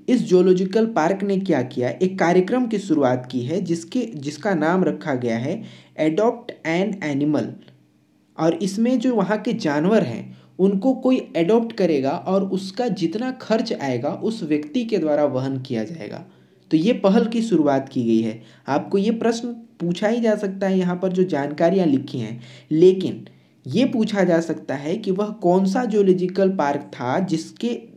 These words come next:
अंतर्गत कोरोना वायरस के संक्रमण से या फिर हाल फिलहाल में Adopt an Animal पहल की शुरुआत की गई थी, ये आपसे पूछा जा सकता है, तो इसलिए इसे आप ध्यान रखेंगे। ठीक है,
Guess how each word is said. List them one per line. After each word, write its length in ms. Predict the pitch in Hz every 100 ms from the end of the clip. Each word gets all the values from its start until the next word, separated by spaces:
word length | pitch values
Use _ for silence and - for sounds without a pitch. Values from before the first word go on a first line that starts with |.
| _ -
अंतर्गत 560 | 151 151 160 156 220 -
कोरोना 380 | 156 160 170
वायरस 360 | 170 160 160 156
के 100 | 165
संक्रमण 580 | - 139 139 151 151 147
से 220 | 147 135
या 140 | 135
फिर 160 | 131 143
हाल 280 | 135 139 151
फिलहाल 380 | - 143 135 127
में 260 | 127 120 - - - -
Adopt 400 | 156 180 226 226 190
an 180 | 175 190
Animal 540 | 190 147 156 165 175 98 76 - _ -
पहल 240 | 156 175
की 140 | 175
शुरुआत 480 | 165 156 131 131 -
की 100 | 160
गई 200 | 131 110
थी, 120 | 107 120
ये 160 | 139
आपसे 300 | 170 180 208
पूछा 340 | 190 208 208 185
जा 160 | 127
सकता 320 | 107 - -
है, 100 | 117 127
तो 80 | 160
इसलिए 380 | 196 - 240
इसे 260 | 226 190 170
आप 140 | 123
ध्यान 320 | - 127 113 113
रखेंगे। 500 | 123 - 113 117 - _ _ _ -
ठीक 240 | 175 180
है, 160 | -